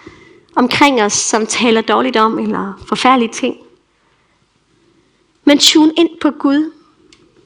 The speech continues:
Tune ind på ham og hør, hvad han har at sige til dig. Læs ordet i Bibelen.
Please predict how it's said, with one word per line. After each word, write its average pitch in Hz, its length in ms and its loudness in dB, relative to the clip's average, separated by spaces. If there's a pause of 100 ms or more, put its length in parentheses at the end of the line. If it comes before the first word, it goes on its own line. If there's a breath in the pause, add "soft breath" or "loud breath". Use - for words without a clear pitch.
(1000)
Tune 302 240 0
ind 277 100 -4
på - 80 -6
ham 277 260 0
og 294 100 0
hør, 269 340 -4
hvad 208 100 -4
han 226 180 -4
har 240 200 -4
at 220 60 -6
sige 277 220 -6
til - 160 -12
dig. 262 180 -6 (600 loud breath)
Læs 285 480 4
ordet 285 320 4
i 269 40 -2
Bibelen. 240 560 2